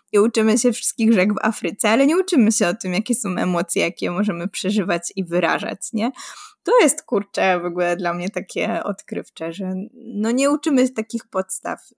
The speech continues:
Bardzo nad tym ubolewam, ale tego nie zmienimy. Natomiast przy zaburzeniach odżywiania też na pewno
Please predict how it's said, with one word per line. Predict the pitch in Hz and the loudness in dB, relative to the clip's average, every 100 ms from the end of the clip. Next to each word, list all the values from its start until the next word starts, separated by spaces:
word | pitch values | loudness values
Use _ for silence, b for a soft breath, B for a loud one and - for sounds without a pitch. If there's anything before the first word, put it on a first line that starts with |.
| - | -12
Bardzo | 196 190 180 170 | -6 -4 -6 -10
nad | 165 - | -10 -12
tym | - 185 | -12 -10
ubolewam, | 180 190 262 240 208 214 _ _ _ _ - - | -4 0 2 4 2 0 _ _ _ _ -4 4
ale | 220 | 4
tego | 208 196 208 | 4 4 4
nie | 190 | 4
zmienimy. | 185 185 180 151 185 | 2 2 2 0 -4
Natomiast | 196 214 208 214 | -2 0 0 0
przy | - | -2
zaburzeniach | 214 202 214 208 208 | 0 0 0 -2 -2
odżywiania | 190 208 226 233 | -4 -2 0 0
też | 220 220 214 | 0 -4 -2
na | 196 | -4
pewno | 202 202 196 196 | -2 -2 -2 -4